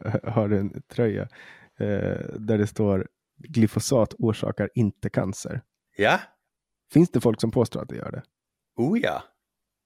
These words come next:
Speaker 2: Gud ja. Det finns jättemånga som är helt övertygade om det.
Speaker 1: Kan du berätta
Speaker 2: Eh.
Speaker 1: om det då?
Speaker 2: <clears throat> Mm, det kan jag absolut göra.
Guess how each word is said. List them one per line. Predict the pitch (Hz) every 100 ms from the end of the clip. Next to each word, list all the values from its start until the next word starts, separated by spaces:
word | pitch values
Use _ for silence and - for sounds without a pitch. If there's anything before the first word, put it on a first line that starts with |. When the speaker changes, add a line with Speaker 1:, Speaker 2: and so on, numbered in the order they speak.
| _ _ _ _ -
Speaker 2:
Gud | 139 190 107
ja. | 82 - -
Det | 127
finns | 127 -
jättemånga | 143 160 107 90 90 101
som | 147 147
är |
helt | 151 117 117
övertygade | 107 104 87 82 90
om | 92
det. | 78 _ _ _ _ _ _ _ _ _ - - -
Speaker 1:
Kan | - 123
du |
berätta | 127 123
Speaker 2:
Eh. | 110 110
Speaker 1:
om | 104
det | 80
då? | 73 -
Speaker 2:
<clears throat> | _ _ _ _ _ _ _ _ _ _ _ _ _ _ _ - - - _ _ _ - - - 202 -
Mm, | 135 139 160
det | 156
kan | 156 143
jag | 123
absolut | - 123 92
göra. | 90 87 87